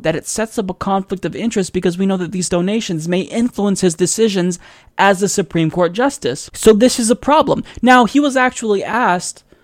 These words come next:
about his opinion as to why he thinks, uh, or whether or not this would be a problem, that there are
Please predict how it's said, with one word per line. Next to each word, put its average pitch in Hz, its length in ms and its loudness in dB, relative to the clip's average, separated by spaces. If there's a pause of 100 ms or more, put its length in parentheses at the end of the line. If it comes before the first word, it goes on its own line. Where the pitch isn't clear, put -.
(140)
about 190 260 4
his 180 160 2
opinion 190 400 0
as 180 180 0
to 180 140 0
why 175 460 2
he 247 200 -2
thinks, 165 480 -2
uh, 170 220 4
or 175 140 4
whether 196 200 2
or - 20 0
not 180 120 0
this 175 160 -2
would 180 60 2
be 170 100 2
a 160 40 -2
problem, 208 440 0
that 180 200 0 (380)
there 202 260 8
are 190 480 4